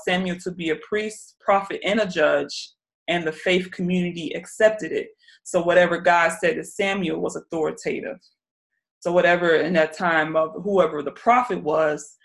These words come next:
if they said, "Thus saith the Lord," blase, blase, it, it was instantly,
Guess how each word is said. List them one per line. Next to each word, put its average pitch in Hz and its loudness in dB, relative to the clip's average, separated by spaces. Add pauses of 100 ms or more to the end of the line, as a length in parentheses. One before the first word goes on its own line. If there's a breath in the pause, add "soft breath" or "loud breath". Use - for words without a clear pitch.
(380 soft breath)
if 151 2
they 160 0
said, 165 -6
"Thus 160 -2
saith 160 -2
the 156 -4
Lord," 156 0 (220)
blase, 156 -2
blase, 170 2 (320)
it, 156 0 (380)
it 175 -2
was 165 -4
instantly, 170 -6